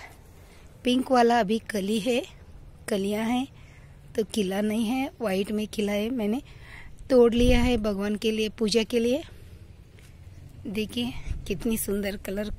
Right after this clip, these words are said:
कुलियस का। सब में बहुत अच्छी flower खिल रही है। ये वाला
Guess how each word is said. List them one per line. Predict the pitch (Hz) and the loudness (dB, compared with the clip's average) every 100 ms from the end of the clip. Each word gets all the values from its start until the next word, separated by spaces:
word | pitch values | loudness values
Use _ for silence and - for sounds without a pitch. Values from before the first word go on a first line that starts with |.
| - | -6
कुलियस | 214 202 196 - | -2 0 0 0
का। | 254 - - - - - - - - - - - - - - - - - - - - - - - - - - - - - - - - - - - - - - - - - | 0 2 2 2 0 -4 -8 -6 -4 -4 -4 -6 -6 -8 -12 -16 -16 -16 -18 -18 -18 -18 -20 -20 -20 -20 -20 -20 -20 -18 -18 -20 -20 -20 -20 -20 -20 -20 -20 -20 -16 -8
सब | 226 | -6
में | 240 233 247 - - - - - - - - - - - - - - - - - - - - - - - - 240 | -4 -4 -4 -4 -4 -4 -6 -12 -16 -16 -16 -18 -20 -20 -20 -20 -18 -16 -16 -16 -20 -20 -20 -16 -14 -14 -14 -8
बहुत | 214 220 208 - - 208 | -4 -2 -4 -12 -12 -10
अच्छी | 185 - 220 240 | -8 -6 -4 -6
flower | - - 180 185 196 | -10 -4 -2 -2 -4
खिल | - 214 208 | -6 -6 -4
रही | 214 226 | -2 0
है। | 240 247 - - - - - - - - - - - - - | 0 -4 -10 -20 -20 -20 -20 -20 -20 -20 -20 -20 -20 -16 0
ये | 226 | 2
वाला | 214 233 233 | 4 0 -2